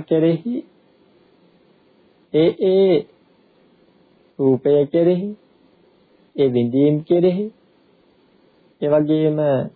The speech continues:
ඒ තුල පවතින සංඥාවන් කෙරෙහි, හඳුනා ගැනීම කෙරෙහි, ඒ තුල ගොඩනගන්නා, ගොඩනගන්නා වූ සංස්කාරයන් කෙරෙහි,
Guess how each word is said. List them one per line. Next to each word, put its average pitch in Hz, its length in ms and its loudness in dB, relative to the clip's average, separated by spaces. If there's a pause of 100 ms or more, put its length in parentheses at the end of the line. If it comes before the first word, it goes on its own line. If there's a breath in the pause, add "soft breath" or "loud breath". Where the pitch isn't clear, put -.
(580)
ඒ 143 280 2
තුල 151 240 0
පවතින 147 460 0
සංඥාවන් 139 800 -2
කෙරෙහි, 165 340 -2
හඳුනා 127 460 -4
ගැනීම 143 400 -2
කෙරෙහි, 180 400 -2 (840)
ඒ 143 100 0
තුල 143 160 -2
ගොඩනගන්නා, 143 640 -2 (160)
ගොඩනගන්නා 143 680 -2
වූ 147 120 -2
සංස්කාරයන් 139 880 -2
කෙරෙහි, 175 380 -2